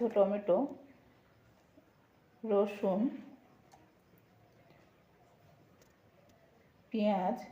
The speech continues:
আর অল্প একটু আদা কুচি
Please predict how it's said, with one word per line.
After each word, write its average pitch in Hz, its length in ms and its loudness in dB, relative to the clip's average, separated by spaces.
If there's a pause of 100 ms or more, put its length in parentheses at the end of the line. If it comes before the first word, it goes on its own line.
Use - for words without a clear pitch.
(680)
আর 190 200 10
অল্প 214 280 8
একটু 202 320 4
আদা 196 300 8
কুচি 202 360 0